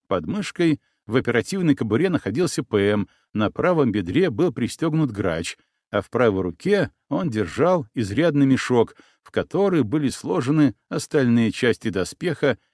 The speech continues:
и поддоспешник. Поверх всего снаряжения на груди располагался А К С. Фомичёв, оценив подготовленность Антона, улыбнулся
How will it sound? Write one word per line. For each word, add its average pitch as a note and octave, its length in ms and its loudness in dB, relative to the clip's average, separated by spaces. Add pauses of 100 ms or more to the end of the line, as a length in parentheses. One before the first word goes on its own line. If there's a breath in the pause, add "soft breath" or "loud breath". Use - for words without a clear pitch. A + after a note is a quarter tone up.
(100)
и C3 100 2
поддоспешник. - 1040 -6 (1000)
Поверх C#3+ 480 0
всего D3 380 0
снаряжения D3 680 0
на D3 120 4
груди G#2+ 360 0
располагался A2 920 -2 (220)
А A2+ 120 0
К - 120 -8
С. - 400 -10 (1000)
Фомичёв, A#2+ 920 0
оценив A2+ 800 -2
подготовленность A2+ 800 0
Антона, D#3+ 640 -2
улыбнулся B2+ 760 -2